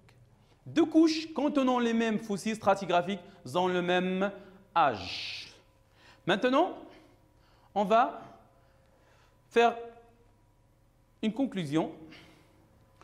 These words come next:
Donc, le principe, l'énoncé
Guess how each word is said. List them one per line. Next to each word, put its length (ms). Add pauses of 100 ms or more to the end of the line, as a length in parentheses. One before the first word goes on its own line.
(220)
Donc, 300 (260)
le 100
principe, 540 (480)
l'énoncé 640